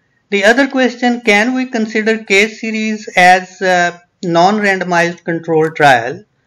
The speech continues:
The answer is no. In case series, controls are not used, and it is just described the natural event in the clinical settings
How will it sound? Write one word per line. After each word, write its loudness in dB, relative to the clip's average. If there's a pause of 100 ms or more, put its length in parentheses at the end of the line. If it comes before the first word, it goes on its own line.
(280)
The -2
answer 2
is -6
no. -2 (280)
In 2
case 2
series, -6
controls 0
are 4
not -2 (260)
used, 2
and 0
it -2
is -6
just -2
described 0
the -10
natural 0
event -6
in -2
the 0
clinical -2
settings -4